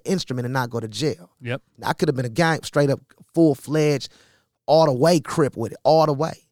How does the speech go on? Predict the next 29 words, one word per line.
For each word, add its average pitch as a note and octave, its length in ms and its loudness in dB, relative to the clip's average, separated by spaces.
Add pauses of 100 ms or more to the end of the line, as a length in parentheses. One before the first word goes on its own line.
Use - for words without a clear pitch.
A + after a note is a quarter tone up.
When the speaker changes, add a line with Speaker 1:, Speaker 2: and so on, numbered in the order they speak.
(120)
Speaker 2:
Mm-hmm. A#2 220 -8
Speaker 1:
And B2 80 -6
seeing D3 240 -2
Spud D#3+ 360 0
made C#3 160 -4
me A#2+ 120 -8
change. D3 320 -4
So B2+ 100 -4
that's D#3 180 0
cool. G#3+ 300 -4
He's F3 140 -6
with E3 160 -4
Toto. E3+ 400 -4 (100)
Speaker 2:
Yeah. A2+ 320 -6 (360)
Speaker 1:
But - 160 -2 (140)
a C3 80 -2
gig F3 320 2
doesn't C#3+ 220 -2
define D#3 420 -2
who, C3 240 -6
he's E3 300 0
a B2 60 -4
giant. G2+ 480 -4 (200)
Speaker 2:
He A#2+ 140 -10
is. B2+ 300 -8
Speaker 1:
And C3+ 80 -2
I C#3+ 60 2
always F3 320 4
wanna, D#3 220 -2